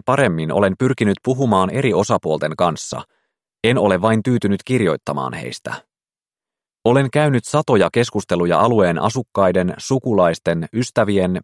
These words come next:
perheiden ja asianosaisten itsensä kanssa. Olen soittanut, kirjoittanut kirjeitä, käynyt koputtelemassa oviin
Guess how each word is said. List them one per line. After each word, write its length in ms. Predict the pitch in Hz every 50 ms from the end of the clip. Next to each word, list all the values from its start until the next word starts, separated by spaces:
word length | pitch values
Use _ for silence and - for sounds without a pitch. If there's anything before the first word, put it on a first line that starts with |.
| - -
perheiden 640 | 120 120 117 107 104 95 82 80 78 80 80 80 -
ja 240 | - 92 92 90 90
asianosaisten 720 | 113 - 120 104 82 80 69 85 - 87 82 - 107 104
itsensä 400 | 110 120 - - 80 76 73 73 - -
kanssa. 520 | - 67 64 65 - - - - - - _ _ _ _ _ _ _ _ _ _ _ _ _ _ _ _ _ _ _ -
Olen 260 | 117 131 147 139 131
soittanut, 600 | - - 143 143 131 - - - 87 85 76 - - - - _
kirjoittanut 600 | - - 127 131 123 113 104 - 110 104 104 -
kirjeitä, 600 | - - 127 120 107 90 76 71 67 - 73 71 - _ _ _ _ _ -
käynyt 300 | - 107 113 117 104 -
koputtelemassa 760 | - 120 117 110 127 - - - 98 95 92 92 90 - - 92
oviin 480 | 82 117 113 110 95 90 85 82 85